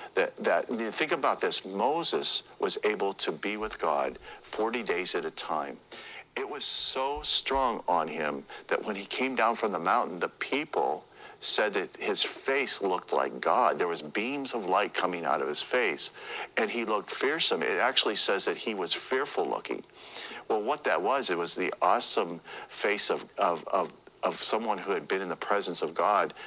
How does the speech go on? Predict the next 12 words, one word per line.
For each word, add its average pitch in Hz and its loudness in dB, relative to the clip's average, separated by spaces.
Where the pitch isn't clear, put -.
to 98 -2
where 98 2
it - 0
was 87 0
transformed. 95 0
I 110 4
have 147 0
seen 135 2
these 92 -6
beings 101 -2
in 71 -4
heaven. 78 0